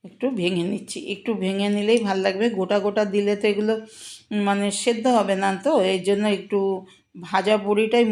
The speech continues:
মুখে দিলে ভাল লাগবে, মুখে পড়লেও ভাল লাগবে আর গন্ধটাও ভাল লাগবে। তো দেখো একটু দুই একটা বড় বড় রয়েছে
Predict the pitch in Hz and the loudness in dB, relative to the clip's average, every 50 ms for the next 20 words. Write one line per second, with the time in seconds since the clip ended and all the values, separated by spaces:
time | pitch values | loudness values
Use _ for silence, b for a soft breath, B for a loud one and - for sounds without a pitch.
0 | 202 196 180 - - 220 220 202 185 214 214 214 214 220 220 214 202 202 208 208 | 0 -2 -4 -4 -2 -2 -2 0 -2 -4 -4 -2 0 0 0 0 0 -2 -4 -2
1 | 214 214 220 214 214 247 247 220 202 190 - 220 208 220 214 214 208 208 220 220 | 2 2 2 2 2 2 0 0 0 -2 -4 -4 -4 -4 -4 -4 -2 0 -2 -2
2 | 220 226 220 226 226 240 240 254 269 233 196 180 180 185 185 190 190 190 190 240 | 0 -2 -2 0 2 0 2 2 0 -2 -2 -2 -2 -2 -2 -2 -2 -4 -4 -4
3 | 294 392 339 226 170 165 170 190 185 190 190 - _ _ _ _ _ _ _ _ | -4 -4 -4 -2 -4 -4 -4 -4 -8 -14 -16 -20 _ _ _ _ _ _ _ _
4 | _ _ _ _ _ _ _ _ _ - 208 190 202 202 202 - 240 285 285 262 | _ _ _ _ _ _ _ _ _ -10 -6 -4 -4 -4 -4 -4 -6 -6 -6 -6
5 | - - - 214 196 180 202 202 196 196 - 214 196 180 190 185 185 185 185 196 | -8 -8 -6 -6 -2 0 0 0 0 -2 -4 -4 -2 0 0 2 2 2 0 0
6 | 196 202 202 196 190 196 196 202 196 190 - 214 | 0 0 0 2 2 0 0 0 -2 -4 -6 -6